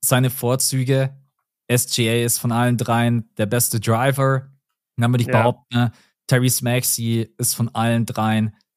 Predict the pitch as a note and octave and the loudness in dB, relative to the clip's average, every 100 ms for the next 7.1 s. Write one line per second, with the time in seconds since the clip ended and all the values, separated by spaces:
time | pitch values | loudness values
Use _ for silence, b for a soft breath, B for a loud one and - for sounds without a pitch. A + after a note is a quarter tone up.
0 | _ - C3 F#3+ - F#3 C3+ D#3+ F#3 F#3+ | _ -4 0 2 0 0 0 2 2 0
1 | F3+ C#3+ C3 C#3 C#3 - C3+ B2 C3+ C3+ | 0 0 -2 0 -2 0 0 2 0 0
2 | C3 C#3 B2+ B2 C3 D#3 C3 A2+ C3 B2+ | 0 0 0 0 2 2 0 0 -2 0
3 | B2+ B2 - - A#2+ A#2 A2+ A#2 A#2+ A#2+ | 0 -2 -2 0 0 2 -2 -2 -2 0
4 | A#2 A2+ A2+ A#2+ A#2 G#2+ - A2+ A2 A2+ | 0 0 0 0 0 -2 -4 -4 -2 0
5 | G#2+ G#2+ G#2+ G#2+ G#2 G#2+ A2 A#2 G#2+ A2 | -2 -2 -2 0 0 -2 0 0 0 0
6 | B2+ B2 A2 G2+ A2 - G#2+ G#2 G2+ G#2+ | 2 2 2 -2 -4 0 2 2 2 0
7 | A#2 | 0